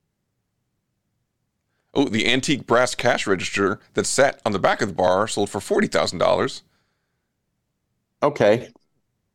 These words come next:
Speaker 2: That's a nice item.
Speaker 1: The items
Speaker 2: They
Speaker 1: are
Speaker 2: get
Speaker 1: from T V memorabilia enthusiast James Commissar's collection.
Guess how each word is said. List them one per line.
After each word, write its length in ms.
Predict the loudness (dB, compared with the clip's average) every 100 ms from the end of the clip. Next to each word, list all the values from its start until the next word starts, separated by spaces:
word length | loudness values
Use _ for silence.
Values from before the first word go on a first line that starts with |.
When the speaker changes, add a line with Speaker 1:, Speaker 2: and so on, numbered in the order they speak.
| _ _ _ _ _
Speaker 2:
That's 180 | -4 2
a 60 | 2
nice 300 | 4 2 4
item. 380 | 4 2 -2 _
Speaker 1:
The 180 | -4 2
items 300 | 2 2 0
Speaker 2:
They 80 | 0
Speaker 1:
are 60 | 0
Speaker 2:
get 80 |
Speaker 1:
from 600 | -2 -14 0 2 2 0 -4
T 180 | -2 0
V 160 | 0
memorabilia 640 | 2 2 2 2 2 2 0 -2
enthusiast 920 | -4 2 2 4 2 2 2 -2 -14 -18 _ _ -8
James 580 | -2 0 2 2 -2 -4
Commissar's 640 | 0 0 0 0 0 0
collection. 640 | -2 0 0 0 -2 -2